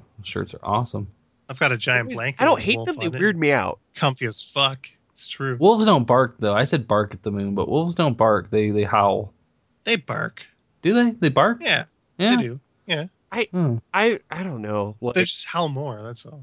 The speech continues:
Speaker 1: Yeah.
Speaker 3: this is gonna
Speaker 1: It's just weird.
Speaker 3: like,
Speaker 1: I, I
Speaker 3: this
Speaker 1: never,
Speaker 3: is
Speaker 1: never
Speaker 3: a
Speaker 1: knew a wolf.
Speaker 3: Beyonce reference quicker than we can both
Speaker 1: No,
Speaker 3: stop
Speaker 1: we
Speaker 3: it.
Speaker 1: will not. I, I will, I will cancel this call.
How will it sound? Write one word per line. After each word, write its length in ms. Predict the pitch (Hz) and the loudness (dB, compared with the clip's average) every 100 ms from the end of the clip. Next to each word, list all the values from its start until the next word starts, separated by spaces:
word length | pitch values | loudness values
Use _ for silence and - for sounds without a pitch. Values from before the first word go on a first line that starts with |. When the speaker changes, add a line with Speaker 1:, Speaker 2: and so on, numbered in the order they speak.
| 131 | -4
Speaker 1:
Yeah. 460 | 127 123 107 101 104 - - | 2 4 4 2 -2 -8 -4
Speaker 3:
this 120 | 180 | 0
is 80 | 196 | 4
gonna 140 | 190 | 4
Speaker 1:
It's 220 | 170 160 | 6 6
just 60 | 160 | 6
weird. 180 | 233 127 | 6 6
Speaker 3:
like, 120 | 110 | 4
Speaker 1:
I, 120 | 120 135 | 6 6
I 40 | 135 | 6
Speaker 3:
this 20 | |
Speaker 1:
never, 160 | 143 135 | 4 4
Speaker 3:
is 60 | |
Speaker 1:
never 140 | 139 139 | 4 4
Speaker 3:
a 20 | |
Speaker 1:
knew 120 | 139 | 4
a 80 | 131 | 6
wolf. 220 | 120 123 | 6 4
Speaker 3:
Beyonce 100 | 113 | 2
reference 480 | 107 107 107 107 98 | 2 2 2 -4 -4
quicker 360 | - 120 110 110 | -2 0 0 0
than 200 | 107 104 | 0 0
we 100 | 107 | 0
can 160 | 107 92 | -2 2
both 220 | 104 101 | 4 4
Speaker 1:
No, 80 | 113 | 4
Speaker 3:
stop 260 | 117 113 | 6 6
Speaker 1:
we 80 | 113 | 4
Speaker 3:
it. 40 | |
Speaker 1:
will 180 | 113 110 | 4 4
not. 480 | 107 135 165 147 - - | 4 4 4 4 0 -2
I, 220 | 107 127 | 2 4
I 180 | 110 139 | 4 2
will, 320 | 107 98 101 | 0 -2 -2
I 100 | 104 | 0
will 120 | 120 - | 0 -2
cancel 400 | 110 147 - 104 | -4 -4 -2 -6
this 160 | 104 | -6
call. 360 | - 104 120 | -2 0 0